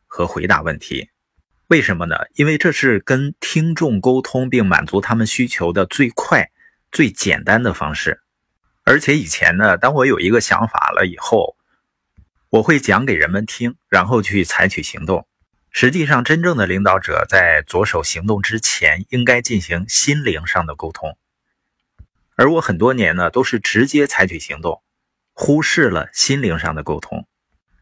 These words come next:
当我慢慢学会了开始多询问、少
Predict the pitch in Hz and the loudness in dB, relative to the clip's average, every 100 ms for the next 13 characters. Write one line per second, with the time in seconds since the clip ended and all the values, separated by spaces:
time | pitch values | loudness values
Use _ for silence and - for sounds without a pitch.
0 | _ - 156 123 95 139 139 143 120 - | _ 0 2 4 2 2 2 2 0 2
1 | 101 110 135 101 87 78 - 127 117 85 | 0 2 2 4 4 2 2 0 2 -2
2 | - 135 143 - 98 85 113 147 90 _ | 2 2 2 -4 -4 -4 0 0 0 _
3 | - - - 80 | -8 -4 -2 -4